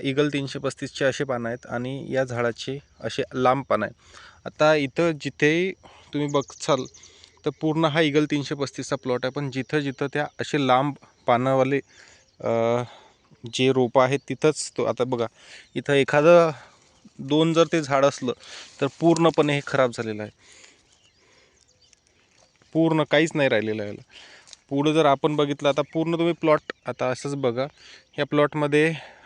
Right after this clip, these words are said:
अ, हे ईगल तीनशे पस्तीस आहे व्हरायटी, आणि त्याच्यामध्ये जिथं तिथं ते कुठून, म्हणजे त्या आप-, आता कुठले तुम्ही बीज घेतलं तर त्याच्यामध्ये थोड्याफार प्रमाणात त्या शेंगा असतातच. आता पुढं जरी आपण गेलो थोडंसं तर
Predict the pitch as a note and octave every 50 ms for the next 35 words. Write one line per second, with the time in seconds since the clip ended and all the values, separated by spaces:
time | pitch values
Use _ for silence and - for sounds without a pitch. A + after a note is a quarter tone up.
0 | - - A#2+ B2 A#2+ A2+ G#2 C#3 D3 D3 C#3+ D3 D#3 D3 C#3+ C#3+ C#3 B2+ - C#3+
1 | C#3 B2 A2 - - C3 A2 - A2+ A#2 B2 B2+ B2 B2 A#2+ A#2 A2+ - - C3+
2 | F3+ - _ - - - - - _ - - B2+ C3 B2+ C#3+ C#3 - F3+ E3+ E3
3 | D#3+ F3 F3 D#3 D#3+ D3 E3 E3 E3 E3+ D3+ - E3 F3 F3+ - _ _ _ _
4 | _ _ _ _ _ _ _ _ _ - E3 E3+ E3 - F3 D#3+ F#3 F#3 F#3 F#3
5 | F#3+ - _ - - - - - - - - - _ _ _ - C3+ C3 C#3 C#3+
6 | C#3 - D#3 D3+ D#3 D#3+ D#3+ - - B2+ A#2 - C3 B2+ - C#3+ C#3+ - _ _
7 | - _ _ - - C#3+ - - F#3 F#3+ F3+ F#3 F#3 F#3 E3+ D#3+ D#3+ D#3 D#3 -
8 | - - - B2 B2+ B2 - D3 D3 D#3 D3 D#3 D3 D3+ C3+ - D3 C#3 C3+ C3+
9 | C#3+ D3 - C3 B2+ B2+ B2 B2+ C#3 C#3 C#3 - C3 C3 C3 C3 B2 C3 C3+ _
10 | _ _ - C#3 C3 - - B2+ A#2 A#2+ B2 B2 A#2 - - A#2 - - - -
11 | - _ _ - - - _ _ _ C3+ C3+ B2+ - D3+ D#3 D#3 D#3+ D#3 E3 E3
12 | F3 D#3+ C3+ B2+ - C#3 C#3+ C3+ C3+ C3+ D3 D3+ - - C#3 C3 B2+ - - A#2
13 | A#2 _ - - - - - _ _ _ _ _ _ _ - D3+